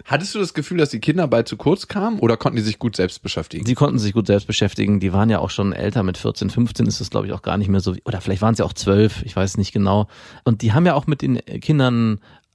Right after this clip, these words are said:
Speaker 2: diese Ausflüge unternommen. Also es war ja auch ein Aktivurlaub für die Kinder. Also die haben ja diese Fahrradtouren sehr lange unternommen.
Speaker 1: Aber wir wollen nicht Fahrrad fahren. Ich will jetzt hier meinen Sport machen, du kommst gefälligst mit.
Speaker 2: Und den einen Abend war auch, glaub ich,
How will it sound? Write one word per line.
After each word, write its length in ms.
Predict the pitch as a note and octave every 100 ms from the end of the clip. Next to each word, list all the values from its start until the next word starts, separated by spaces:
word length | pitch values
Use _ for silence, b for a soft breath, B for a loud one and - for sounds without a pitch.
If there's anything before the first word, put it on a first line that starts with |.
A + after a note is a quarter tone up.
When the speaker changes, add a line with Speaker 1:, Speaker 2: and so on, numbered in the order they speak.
| -
Speaker 2:
diese 240 | G#2+ B2
Ausflüge 460 | C#3 D3+ C3 A#2 A#2
unternommen. 420 | A2 A#2 D#3 G#2+
Also 140 | F2+
es 40 | F#2
war 100 | G#2+
ja 220 | G#2+ G#2
auch 140 | A2
ein 80 | A2
Aktivurlaub 640 | G2 - E3+ D3 G2+ F2+ E2
für 100 | -
die 100 | -
Kinder. 340 | - F2+ -
Also 100 | -
die 100 | F2+
haben 120 | G2+
ja 60 | G#2
diese 180 | F#2+ F#2
Fahrradtouren 720 | - G2+ A#2 B2+ B2+ A#2 G2+
sehr 200 | G2 G#2+
lange 420 | G#2 A2+ A2+ G2+
unternommen. 320 | B2 A2+ A2+
Speaker 1:
Aber 100 | A#2
wir 580 | G#4+ A4+ A#4 A#4 C5 B4+
wollen 0 |
nicht 120 | - -
Fahrrad 560 | C5 A#4+ B4 B4+ B4
fahren. 720 | - E4 - - - - - -
Ich 200 | - B2
will 80 | D3
jetzt 280 | D3 A#2+
hier 120 | - D3
meinen 160 | C#3
Sport 320 | - - -
machen, 240 | D#3+ D#3 C#3
du 80 | C3+
kommst 260 | - D#3+
gefälligst 640 | - - D3 C#3+ - -
mit. 340 | B2+ F#3+ - -
Speaker 2:
Und 140 | A#2+ A2
den 140 | A2+
einen 220 | F2 B2
Abend 260 | G#2+ A#2 A#2
war 340 | A2 A2 A2
auch, 200 | A2 G2
glaub 220 | - A2+
ich, 180 | A2+ G2+